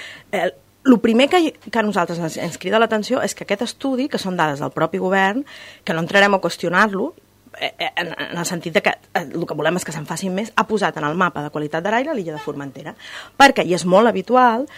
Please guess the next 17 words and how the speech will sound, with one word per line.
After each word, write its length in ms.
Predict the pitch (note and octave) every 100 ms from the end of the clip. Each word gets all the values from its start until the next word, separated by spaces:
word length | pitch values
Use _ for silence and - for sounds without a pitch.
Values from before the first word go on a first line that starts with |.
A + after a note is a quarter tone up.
| - -
des 100 | F#3+
de 120 | D3+
Mallorca 500 | C#3+ C#3 A#3+ D4 G#3
i 60 | E3
des 80 | D3
de 20 | C#3+
les 100 | D#3 D3+
direccions 320 | D3+ F#3 F3
generals 340 | A3 A3 A3
de 60 | A3+
Mallorca, 380 | A#3+ C4 B3+ -
es 80 | - B3+
tenen 260 | A3 F3+
idees 460 | F#3+ A3 A3 E3 -
preconcebudes 640 | F#3 E3+ F3 F3+ F#3+ A3+
de 80 | A3
Formentera 640 | A3+ A#3 A#3 A3+ A#3+ G3+